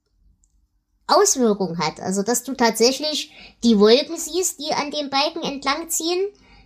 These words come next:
die, ähm, Magnetnadel, die sich danach ausrichtet und so weiter. Das fand ich eigentlich schon wieder richtig cool. Und gerade wenn man's in Kontext setzt mit den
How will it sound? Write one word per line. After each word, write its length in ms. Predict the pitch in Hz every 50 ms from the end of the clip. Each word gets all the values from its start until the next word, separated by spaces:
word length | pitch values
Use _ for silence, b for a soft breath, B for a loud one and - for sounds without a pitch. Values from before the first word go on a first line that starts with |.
| b -
die, 200 | - 262 269 269 269
ähm, 920 | 269 269 269 262 240 - 233 226 226 233 220 226 226 226 214 208 202 - -
Magnetnadel, 840 | 226 226 226 220 208 233 277 285 - 311 311 320 330 330 339 294 -
die 80 | 277 294
sich 200 | 269 285 294 -
danach 360 | - 269 277 285 294 285 285
ausrichtet 580 | - 262 302 311 - 320 320 320 - - 311 302
und 140 | 294 294 294
so 80 | 285
weiter. 320 | 294 302 311 320 320 320 320 B B B B B B
Das 220 | B 185 190 190 -
fand 260 | - 214 220 254 269
ich 180 | 339 - - - - - 180
eigentlich 540 | 190 202 247 294 381 381 - 339 370 370 -
schon 220 | - 311 269 226
wieder 200 | 220 233 240 202
richtig 420 | 220 240 - - 330 320 - - - -
cool. 300 | 349 381 311 202 165 B B B B B B B
Und 200 | - 233 220 220
gerade 280 | - 214 220 240 311 339
wenn 200 | 339 277 302 311
man's 220 | 311 302 294 262 -
in 140 | 208 269 254
Kontext 460 | 254 285 302 320 311 277 277 - -
setzt 320 | - 294 294 294 - - 277
mit 200 | 262 262 262 -
den 460 | 262 262 262 262 262 262 262 262